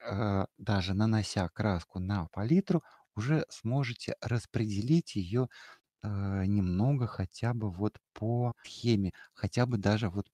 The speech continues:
по такой или по вот такой.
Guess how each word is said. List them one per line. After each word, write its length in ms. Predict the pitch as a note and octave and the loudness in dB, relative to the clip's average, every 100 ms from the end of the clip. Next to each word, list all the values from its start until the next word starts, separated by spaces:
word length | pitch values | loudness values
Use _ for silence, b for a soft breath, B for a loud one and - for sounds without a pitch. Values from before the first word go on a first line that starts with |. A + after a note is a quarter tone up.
| - | -6
по 160 | A#2 | -4
такой 640 | - A2 A2 - F#2+ F2+ - B B B - | -2 -4 -6 -6 -4 -2 -4 B B B -8
или 540 | A2 C3+ C3+ C3+ C3+ B2+ _ _ | -4 -2 0 -2 -2 -6 _ _
по 280 | - A2 A#2 _ - | -4 -2 -2 _ -4
вот 180 | G2 - | -4 -2
такой. 500 | - G#2+ - E2+ E2+ | -6 -6 -6 -4 -4